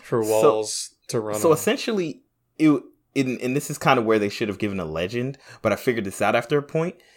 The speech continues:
Speaker 2: If the little oran-, if the little orange, like, thing looked a certain way, like, if it was, like, a really tall, if it was, like, a vertical slit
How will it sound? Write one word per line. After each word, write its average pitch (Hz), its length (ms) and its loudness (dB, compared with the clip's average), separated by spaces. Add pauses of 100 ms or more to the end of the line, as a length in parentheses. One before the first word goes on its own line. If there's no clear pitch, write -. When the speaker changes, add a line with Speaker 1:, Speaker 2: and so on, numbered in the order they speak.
(280)
Speaker 2:
If 135 180 -2
the 139 100 4
little 160 520 4 (240)
oran-, 143 500 0
if 120 140 -8
the 127 80 0
little 151 280 2
orange, 135 680 0 (200)
like, 98 420 -4
thing 147 560 -2 (160)
looked 120 280 -4
a 135 60 -2
certain 120 380 0
way, 143 380 -4 (600)
like, 104 280 0
if 101 140 -6
it 135 40 2
was, 117 180 0
like, 110 260 0
a 104 100 4
really 135 400 2
tall, 131 540 4
if 127 120 -4
it 151 40 -2
was, 147 100 0
like, 156 120 2
a 120 60 2
vertical 120 480 0
slit - 500 0